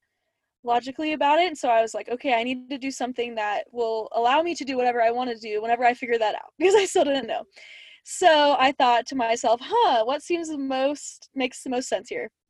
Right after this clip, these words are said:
Business. You can do anything with a business degree, and, you know, everybody uses Excel, whatever, <laughs> no matter what, uh, field you end up going into." So, um, that's kind of how I settled on business. And then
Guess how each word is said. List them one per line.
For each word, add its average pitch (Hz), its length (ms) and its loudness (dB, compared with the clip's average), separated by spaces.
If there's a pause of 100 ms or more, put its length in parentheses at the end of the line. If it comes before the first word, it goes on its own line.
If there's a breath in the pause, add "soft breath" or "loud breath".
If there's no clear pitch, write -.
Business. 427 600 -2
You 320 100 -4
can 392 160 0
do 381 220 2
anything 403 280 0
with 254 140 -2
a 220 40 -12
business 233 340 -4
degree, 220 380 -2
and, 220 260 -4 (300 soft breath)
you 262 80 -4
know, 262 120 2
everybody 330 380 2
uses 302 260 -2
Excel, - 400 -6 (120)
whatever, 302 340 4
<laughs> 359 420 2
no 370 180 0
matter 392 320 4
what, 311 300 4
uh, 269 140 4
field 277 260 0
you 277 100 2
end 254 120 2
up 247 120 -2
going 240 260 -2
into." 226 300 -8 (520 loud breath)
So, 294 480 6 (420)
um, 247 640 2 (240)
that's 240 320 -4
kind 269 180 -4
of 262 80 -4
how 247 100 -2
I 233 120 4
settled 233 320 0
on 226 160 -2
business. 285 720 -4
And 247 200 -2
then 233 520 0